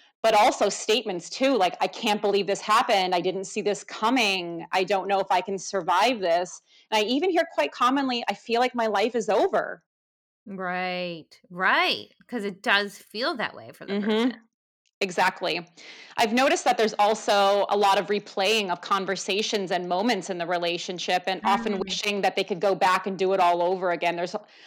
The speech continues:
Speaker 1: there's a lot of what if thinking, right? Like, "What if I had done or said something differently? Maybe I wouldn't be in this situation right now."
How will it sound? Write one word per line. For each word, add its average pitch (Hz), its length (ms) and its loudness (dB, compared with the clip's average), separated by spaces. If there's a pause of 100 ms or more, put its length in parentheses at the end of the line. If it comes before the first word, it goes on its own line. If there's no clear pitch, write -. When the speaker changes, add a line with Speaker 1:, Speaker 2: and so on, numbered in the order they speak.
Speaker 1:
there's 220 140 2
a 233 60 2
lot 214 260 6
of 185 120 -2
what 202 180 4
if 208 200 0
thinking, 202 460 0
right? 185 380 2
Like, 180 160 -4 (140)
"What 233 160 4
if 247 100 2
I 247 80 4
had 220 160 2
done 220 280 4
or 208 120 0
said 226 300 0
something 196 240 -4
differently? 208 360 -2
Maybe 196 320 2
I 202 80 6
wouldn't 190 280 -2
be 185 140 -2
in 190 100 -2
this 170 180 -8
situation 165 640 -8
right 165 160 -8
now." 160 360 -10